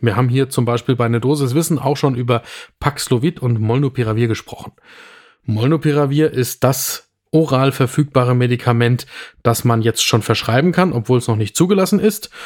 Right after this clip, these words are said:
und das auch schon verfügbar sein sollte, auch wenn es jetzt so aussieht, dass es erst in den nächsten Tagen verfügbar sein wird.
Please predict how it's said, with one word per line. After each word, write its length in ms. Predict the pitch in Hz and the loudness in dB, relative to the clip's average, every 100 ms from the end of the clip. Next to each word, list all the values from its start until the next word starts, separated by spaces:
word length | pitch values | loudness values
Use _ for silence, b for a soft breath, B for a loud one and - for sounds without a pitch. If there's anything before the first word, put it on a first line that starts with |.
| B B | B B
und 240 | 135 127 | 0 2
das 180 | 135 135 | 0 0
auch 140 | 143 127 | 0 0
schon 320 | - 135 127 | 0 0 0
verfügbar 500 | - 120 170 - 135 | -2 -2 -2 2 2
sein 320 | 120 131 123 | 2 2 2
sollte, 540 | 110 117 160 185 190 | 2 2 2 2 0
auch 240 | 131 139 135 | 2 0 2
wenn 140 | 131 | 2
es 120 | 127 | 2
jetzt 240 | - 123 - | 0 -2 -2
so 120 | - | -2
aussieht, 600 | 110 120 - 120 - - | 0 0 2 0 -2 -2
dass 140 | 113 | -2
es 100 | 110 | -2
erst 240 | 107 107 - | -6 -6 -2
in 80 | 117 | 0
den 100 | 107 | 0
nächsten 300 | 110 - 117 | -2 -2 -2
Tagen 300 | - 107 110 | 0 0 -2
verfügbar 500 | 117 - 110 - 104 | -4 -4 -4 -2 0
sein 380 | 107 104 101 | 0 0 0
wird. 400 | 101 98 92 - | 0 -2 -4 -10